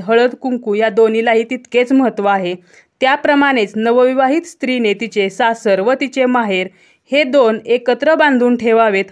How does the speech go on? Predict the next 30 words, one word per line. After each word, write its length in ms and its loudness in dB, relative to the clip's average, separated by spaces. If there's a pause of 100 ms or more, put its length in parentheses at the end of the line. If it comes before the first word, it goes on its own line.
(120)
हा 140 0
यामागचा 580 0
उद्देश 460 -4
आहे. 260 -4 (420)
त्यामुळेच 540 0
वाट्यांमध्ये 680 0
हळद 340 0
कुंकू 300 -4
भरून 320 0
ते 280 -2 (360)
लग्नामध्ये 640 0
उलटे 400 0
घालण्याची 440 0
परंपरा 520 -2
आहे. 260 -4 (360)
जर 240 2
ते 120 2
सुलटे 380 0
घातले 300 0
असते 360 0
तर 100 2
हळद 300 0
कुंकू 320 -2
हे 200 -2
लपवले 400 -2
गेले 260 -2
असते, 360 -2
ते 160 -2
दिसले 400 -4
नसते 440 -4